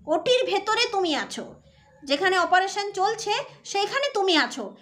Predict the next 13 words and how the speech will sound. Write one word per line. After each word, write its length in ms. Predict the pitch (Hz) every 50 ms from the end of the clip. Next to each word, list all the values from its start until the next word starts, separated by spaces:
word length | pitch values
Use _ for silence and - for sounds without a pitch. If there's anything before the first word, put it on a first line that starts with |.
| _ _ _ -
তা 60 | 403
আমার 260 | - - 440 - -
ভরসা 340 | - 381 370 381 - 480 494
যেহেতু 320 | 440 466 480 480 494 508 415
তোমার 280 | 359 285 285 370 453 494
ওপরে, 460 | 370 294 - 262 247 240 - - - - - - - - _ -
তাহলে 240 | 403 427 466 480 403
আমি 260 | - 339 359 440 381
দুশ্চিন্তা 580 | 370 415 427 - - 427 466 523 494 - 508
করে 180 | - 480 466 466
কি 160 | 466 453 480 - -
করব? 500 | 370 277 233 185 - - - - - _ _ _ _ _ _ _ _ _ _ _ _ _ _ _ _ _ _ _ _ _ _ _ _ _ _ _ _ _ _ _ -
তাই 320 | 381 403 415 392 403 403